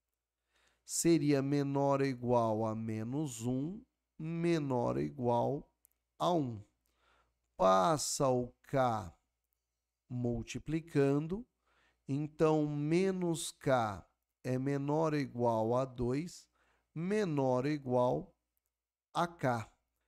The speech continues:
Em outras palavras, então, o K, na possibilidade máxima, o K máximo seria equivalente a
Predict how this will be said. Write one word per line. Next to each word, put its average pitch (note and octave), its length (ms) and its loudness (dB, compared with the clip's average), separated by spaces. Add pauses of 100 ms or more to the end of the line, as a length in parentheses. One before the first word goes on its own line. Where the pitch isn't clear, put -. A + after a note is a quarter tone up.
(420)
Em F#3+ 280 0
outras C3 500 2
palavras, A#2 720 -2
então, F3+ 580 2 (960)
o F#3 160 6
K, D3+ 560 0 (560)
na C#3 240 -2
possibilidade C#3 1040 -2
máxima, B2 1120 -4 (640)
o F3 140 -2
K B2+ 320 -2
máximo B2 880 -6 (3500)
seria C#3 460 -2
equivalente C#3+ 920 -4
a B2+ 340 -4